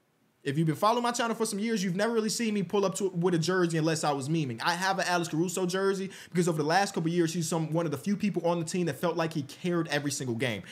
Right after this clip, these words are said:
And I love players like that. And they traded him away for goddamn Josh Giddey. I'm not mad at the fact that the Bulls haven't made trades over the last couple seasons. I mean, I guess I am, but that, that my major gripe with the Chicago Bulls front office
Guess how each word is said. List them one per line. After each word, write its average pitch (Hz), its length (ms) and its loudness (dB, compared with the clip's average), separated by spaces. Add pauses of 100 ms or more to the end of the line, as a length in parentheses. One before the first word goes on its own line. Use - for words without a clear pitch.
(160)
And 156 100 4
I 156 100 4
love 220 340 4
players 135 260 -2
like 120 220 -2
that. 95 260 -6 (220)
And 151 100 -2
they 143 60 0
traded 226 300 0
him 214 40 -2
away 180 400 2 (100)
for 131 100 -4
goddamn 170 500 2
Josh 139 260 0
Giddey. - 160 -8 (1160)
I'm 349 140 6
not 370 200 0
mad 185 380 0 (1040)
at 180 120 2
the 180 60 2
fact 165 400 2 (540)
that 165 160 0
the 160 40 4
Bulls 190 380 0
haven't 185 300 2
made 165 160 0
trades 160 280 2
over 151 140 -2
the 143 60 0
last 139 240 0
couple 135 140 -4
seasons. 127 220 -4
I 254 80 4
mean, 254 120 -2
I 233 80 -2
guess 208 200 2
I 165 100 2
am, 127 160 -4
but 139 200 -2 (300)
that, 220 220 0
that 247 140 0
my 254 200 4
major 285 540 0
gripe 175 480 0 (380)
with 185 220 2
the 208 80 -2
Chicago 180 480 0
Bulls 165 300 2
front 160 180 -2
office 147 400 -4